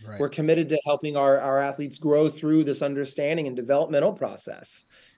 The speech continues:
Speaker 2: Um, and then at some point you will have your non-negotiables truly and completely and utterly non-negotiable.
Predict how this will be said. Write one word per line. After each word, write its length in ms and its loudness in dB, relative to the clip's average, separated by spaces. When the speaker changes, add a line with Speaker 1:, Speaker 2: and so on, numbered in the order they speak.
Speaker 2:
Um, 460 0
and 120 4
then 100 8
at 100 0
some 260 2
point 240 0
you 160 0
will 260 0
have 320 -2
your 100 -6
non-negotiables 920 -2
truly 520 6
and 140 -8
completely 720 -2
and 120 -2
utterly 380 0
non-negotiable. 840 -8